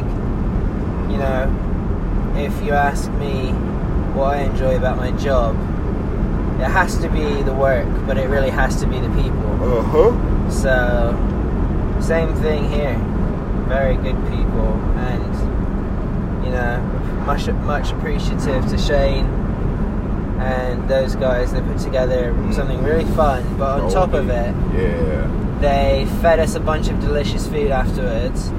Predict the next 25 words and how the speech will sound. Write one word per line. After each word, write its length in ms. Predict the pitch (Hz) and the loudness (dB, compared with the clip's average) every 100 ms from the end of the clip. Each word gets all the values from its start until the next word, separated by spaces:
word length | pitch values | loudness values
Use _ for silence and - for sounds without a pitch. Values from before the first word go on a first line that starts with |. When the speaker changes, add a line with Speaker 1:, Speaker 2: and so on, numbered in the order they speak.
| 107 | -2
Speaker 1:
That 100 | 135 | 0
Speaker 2:
Yeah. 60 | 131 | 0
Speaker 1:
was, 140 | - - - - - | 0 -2 -2 -2 0
you 80 | - | 0
know, 240 | - - - - - - - - - | -2 -2 -2 -2 -2 -2 -4 -4 -2
pretty 460 | 202 196 196 180 170 | 0 0 0 0 0
sure 200 | - 180 | 2 2
that 140 | 156 147 | 4 2
was 80 | - - | 0 0
barbecued, 1000 | 151 151 - - 160 151 143 143 139 139 | 2 2 -2 -2 -2 -2 -2 -2 -2 0
uh, 220 | 135 131 | 2 2
pheasant, 580 | - 127 127 131 - - | 0 -2 -2 -2 -2 -2
so 100 | 135 | -2
that 160 | 135 127 | 0 0
was 240 | 127 - - - | 0 -2 -2 0
Speaker 2:
I 140 | 117 151 | 2 4
wanna 300 | 214 175 123 | 4 2 0
Speaker 1:
delicious. 220 | 90 90 | 0 0
Speaker 2:
find 320 | 135 135 110 | 0 0 2
out 160 | 117 104 | 2 2
what 200 | 101 98 | 0 -2
that 220 | - - | 0 0
is, 420 | 98 98 - - | 0 0 0 0
'cause 220 | - - - | 0 0 0
it, 140 | - | 0